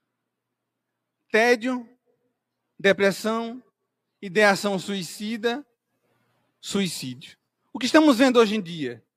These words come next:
Um reflexo dessa vivência materialista. E todas essas consequências,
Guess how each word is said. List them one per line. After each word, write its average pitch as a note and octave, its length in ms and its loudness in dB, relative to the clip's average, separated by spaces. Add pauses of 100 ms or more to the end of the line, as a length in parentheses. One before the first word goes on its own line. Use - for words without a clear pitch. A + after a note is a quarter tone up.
(1080)
Um A3+ 60 0
reflexo B3 640 2
dessa B3+ 380 2
vivência B3 720 -4 (180)
materialista. C4 1080 -2 (580)
E B3+ 80 -4
todas C#4 500 8
essas A3 300 -12
consequências, D3+ 800 -18